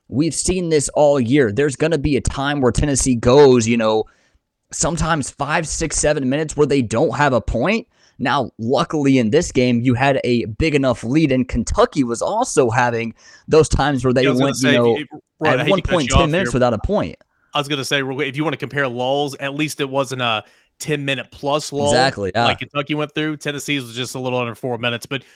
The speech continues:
Speaker 2: you're right, Tennessee has one of those each and every game, but you gotta hope that you have a lead and you're playing good defensively like Tennessee was tonight.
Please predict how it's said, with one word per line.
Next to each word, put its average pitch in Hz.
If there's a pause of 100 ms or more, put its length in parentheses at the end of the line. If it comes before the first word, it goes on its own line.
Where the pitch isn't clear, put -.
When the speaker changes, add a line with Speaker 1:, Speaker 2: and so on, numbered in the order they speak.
(120)
Speaker 2:
you're 190
right, 185
Tennessee 147
has 135
one 131
of 123
those 131
each 131
and 139
every 123
game, 131
but 123 (300)
you 113
gotta 127
hope 127
that 123
you 120
have 123
a -
lead 131
and 120
you're 113
playing 127
good 117
defensively 120
like 113
Tennessee 113
was 110
tonight. 107